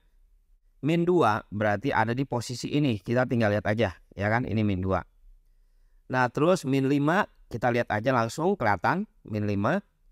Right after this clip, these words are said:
Min tiga koma lima berarti di antara tiga dan empat, ya kan? Jadi,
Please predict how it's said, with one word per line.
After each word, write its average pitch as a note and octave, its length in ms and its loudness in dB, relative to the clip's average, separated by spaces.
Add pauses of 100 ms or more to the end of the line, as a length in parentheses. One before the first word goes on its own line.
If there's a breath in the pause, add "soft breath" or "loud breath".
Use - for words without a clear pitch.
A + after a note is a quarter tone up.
(360)
Min D#3+ 160 0
tiga D3+ 320 0
koma D3 240 0
lima D3+ 240 2
berarti C3+ 400 -2
di B2+ 80 -2
antara A#2 560 0 (240)
tiga B2+ 320 -2
dan A2 160 -2
empat, B2 320 0 (320)
ya G2+ 160 0
kan? C3+ 160 2 (320)
Jadi, C3+ 560 0